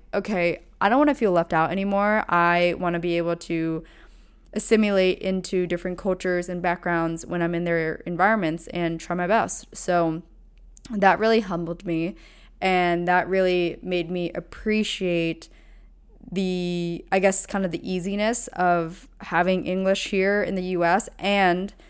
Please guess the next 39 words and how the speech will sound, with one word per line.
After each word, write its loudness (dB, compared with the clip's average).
vice 2
versa, 2
also 2
wanting 2
to -6
be 2
as 0
helpful -2
as -4
possible -4
for -2
when -4
someone -2
else, -2
uh, -2
English -2
is -4
their 2
second -4
language -4
and 0
I'm 2
aware 2
of -6
that 0
and -2
I -2
can -6
really -2
try -8
to -4
bridge -6
the -8
gap. -6
Um, -8
so -2
yeah, 6
I 2
think 0